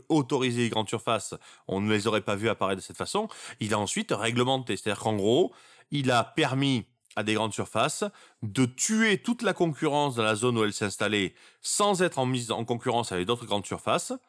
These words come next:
Et, euh, une fois que tout le petit commerce a été tué, là, on a ouvert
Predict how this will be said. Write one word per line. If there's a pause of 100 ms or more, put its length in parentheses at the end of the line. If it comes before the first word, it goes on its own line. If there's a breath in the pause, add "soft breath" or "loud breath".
(460 loud breath)
Et,
euh,
une
fois
que
tout
le
petit
commerce
a
été
tué, (420 loud breath)
là,
on
a
ouvert